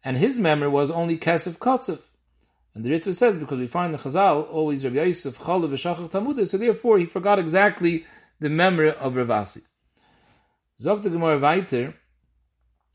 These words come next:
if you're gonna say that Rav Asi's memory was, "Kol Kesef Kotzev Amr B'Torah is Kesef Tzuri," so my Kamashman, why did we need Rav Asi to teach this to us? Tanina, it's often a Mishnah, it says, "Chamish Shlom Shel Ben," the Pidyon Ben,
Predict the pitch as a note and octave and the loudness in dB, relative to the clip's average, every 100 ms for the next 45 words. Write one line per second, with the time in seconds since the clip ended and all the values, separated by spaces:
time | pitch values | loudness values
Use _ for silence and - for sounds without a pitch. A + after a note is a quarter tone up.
0 | _ - D#3+ - F3 D#3 C3 E3+ D#3+ C3 | _ -4 -4 -2 -2 -2 0 2 2 4
1 | A2 B2+ D#3+ - B2 C#3 D#3+ C3 D3 C3 | 2 2 0 -2 -2 -2 0 2 4 2
2 | - F3+ E3+ D#3+ C#3+ A#2 - G3 B3+ B3 | -2 -4 -2 -2 -4 -6 -4 0 2 0
3 | E3+ C#3+ C3+ C3+ - C3 C3 C3 _ _ | 0 -2 -4 -6 -2 0 0 -2 _ _
4 | _ _ - B2+ - C#3+ C#3 A#2+ - C3+ | _ _ -10 -6 -2 -2 -2 -8 -6 -2
5 | B2 E3 - _ _ - C#3+ D#3+ G#3+ - | -2 -4 -10 _ _ -12 -2 2 4 2
6 | G#3 C4+ - E3+ A#2+ A#2 C3+ G3+ A3 G3 | 0 0 -2 -6 -6 -2 4 4 4 -4
7 | G3+ F#3+ D#3 F3+ A3+ D#3+ C#3 A3 C4 D#3+ | -2 0 0 -2 -2 -4 -6 -4 -4 -4
8 | B2+ A2 F#2+ - - _ _ _ _ _ | -6 -8 -10 -14 -18 _ _ _ _ _
9 | - D#3 B3 C4 - - D3+ F#3+ G3 F#3 | 0 0 2 -2 -8 -6 0 0 0 0
10 | B3+ - B2+ A#2+ D#3 C3+ - G#3 G3+ - | 0 -2 -8 -2 -2 -2 -2 -2 -2 -4
11 | F3+ F#3 F3+ D#3+ C3 B2 A#2+ E3+ _ _ | -2 -2 0 -2 0 2 0 -4 _ _
12 | _ _ - - D#3 D3 C3+ A#2 G#2+ | _ _ -18 -8 -2 0 0 0 -4